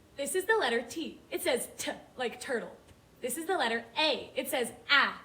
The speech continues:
like apple. This is the letter N. It says N like nest. Let's read the sounds.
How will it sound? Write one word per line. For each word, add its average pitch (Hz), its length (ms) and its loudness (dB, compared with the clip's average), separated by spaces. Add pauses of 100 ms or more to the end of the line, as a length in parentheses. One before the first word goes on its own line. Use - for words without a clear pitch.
like 208 280 -4
apple. 233 400 -2 (460)
This 254 160 -4
is 339 100 -2
the 392 100 2
letter 247 340 2
N. 294 400 2
It 294 140 -2
says 226 280 0 (120)
N 269 520 0
like 233 200 -2
nest. - 500 -4 (120)
Let's 330 180 -2
read 381 140 4
the 381 60 0
sounds. - 420 2